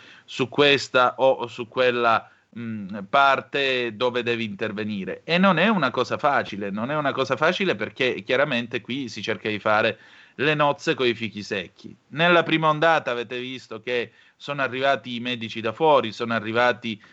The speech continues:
eh, i medici addirittura da Cuba, dall'Albania e così via, che generosamente hanno prestato il loro servizio. I cubani, per esempio, se non ricordo male, stavano,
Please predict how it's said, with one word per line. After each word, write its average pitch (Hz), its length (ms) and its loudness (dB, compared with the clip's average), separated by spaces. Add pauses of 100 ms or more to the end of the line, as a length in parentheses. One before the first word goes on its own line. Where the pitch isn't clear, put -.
(120)
eh, 117 300 -2
i 123 100 -4
medici 123 400 -2
addirittura 117 560 -2
da 107 160 2
Cuba, 131 420 4
dall'Albania 110 800 0
e 95 80 -6
così 110 260 -8
via, 127 260 0
che 107 160 -4
generosamente 123 1000 0
hanno 98 200 -6
prestato 101 720 -2 (320)
il 117 140 -4
loro 135 220 4
servizio. 110 920 -2 (160)
I 113 180 -4
cubani, 113 440 2
per 107 140 -4
esempio, 110 360 -4
se 101 100 -6
non 107 160 -2
ricordo 107 380 -2
male, 107 280 2
stavano, 101 540 0